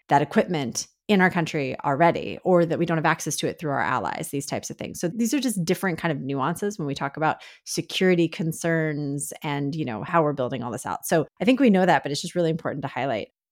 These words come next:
When it comes to, you know, how I think through each of these things, it comes back to the speed at which we want to achieve an energy transition as well.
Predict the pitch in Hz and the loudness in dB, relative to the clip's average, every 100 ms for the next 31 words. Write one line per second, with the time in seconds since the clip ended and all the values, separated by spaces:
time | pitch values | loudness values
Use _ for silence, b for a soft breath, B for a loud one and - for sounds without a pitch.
0 | _ 214 214 - - 240 269 - 190 151 | _ 4 4 2 2 4 4 2 2 2
1 | - 180 160 175 175 170 - 165 - 170 | 0 -2 2 4 6 4 0 -6 -4 -2
2 | 156 151 165 151 - 208 196 170 151 - | -2 -2 -4 -4 -4 0 0 0 -4 -4
3 | 160 160 160 - - - 160 156 127 156 | 0 2 0 -2 -10 -6 -4 -2 -2 -4
4 | - 156 139 131 127 127 135 139 139 165 | -4 -4 -4 -4 -4 -6 -8 -6 -4 -4
5 | - - - - - - - 160 - - | -4 -8 -14 -14 -12 -12 -10 -10 -8 -10